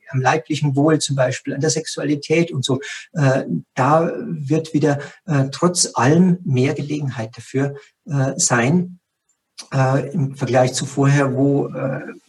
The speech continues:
wir letztendlich trotz dieser, ähm, ja, runter, äh, des Runtergefahren, des Zurückgeschaltetseins oft innerlich so aufgewühlt waren, äh, dass wir diese Ruhe gar nicht gefunden haben. Jetzt ist im Äu-, Äußeren mehr los, aber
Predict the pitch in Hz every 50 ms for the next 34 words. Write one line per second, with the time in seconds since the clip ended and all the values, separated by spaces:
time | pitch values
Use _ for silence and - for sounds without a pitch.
0 | _ _ - - 139 139 135 131 - - - 151 139 147 156 139 - _ - -
1 | - 180 175 - - - - - 160 143 127 143 135 - - - - - - -
2 | - _ - - 165 135 127 127 123 127 - - - - - - _ _ _ -
3 | 135 123 123 139 143 - - - 277 208 131 151 196 208 208 - 139 - - -
4 | - - - _ - - 139 127 127 127 131 143 - - 131 - 127 160 190 214
5 | 202 180 - 151 135 - - 113 113 123 120 120 117 117 113 120 120 - - 151
6 | 185 - - 185 175 - 131 123 127 117 123 123 - - - - 123 127 135 131
7 | - - _ - 170 147 - - - - - 214 202 220 220 170 135 131 131 -
8 | - - - - 139 135 - - 156 135 143 156 160 151 139 139 139 143 151 156
9 | 151 - - - - - - 202 147 135 135 135 139 - - - - - - 139
10 | 135 - - 143 131 147 139 - 143 143 151 156 147 151 147 151 151 143 - -
11 | 139 - - 175 175 175 - 143 123 117 117 117 117 - 139 - - - - _
12 | - - 135 135 - - 147 135 - 139 143 165 175 - - 175 185 190 190 185
13 | 147 147 160 175 180 175 175 185 214 220 208 - - - - 156 139 135 170 175